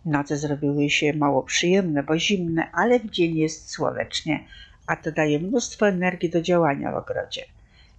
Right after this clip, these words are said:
Jesień zdecydowanie należy do traw ozdobnych, które o poranku,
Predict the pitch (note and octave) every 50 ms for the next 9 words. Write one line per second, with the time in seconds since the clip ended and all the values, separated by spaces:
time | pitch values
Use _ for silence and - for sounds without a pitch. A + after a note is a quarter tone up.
0 | - C3+ C#3+ C#3+ D#3+ F3 - - E3 E3 D#3+ E3 D3+ - - E3+ D#3 E3 D#3 E3+
1 | G#3+ A#3 A3 G3+ F3 D#3+ D#3 D3+ D#3+ D#3+ D#3+ D#3+ D#3+ - - D#3+ D#3 - D#3+ D#3
2 | D3+ - D#3 D3 - - D#3 C#3+ C#3+ D3 D3 D3+ D#3+ D#3 - - - - - -
3 | - - - - - D#3 D3+ - - - G#3+ C4 - - C#4+ A3+ F#3 D#3+ D#3 D#3
4 | D#3+ D#3+ - - E3 E3+ F3+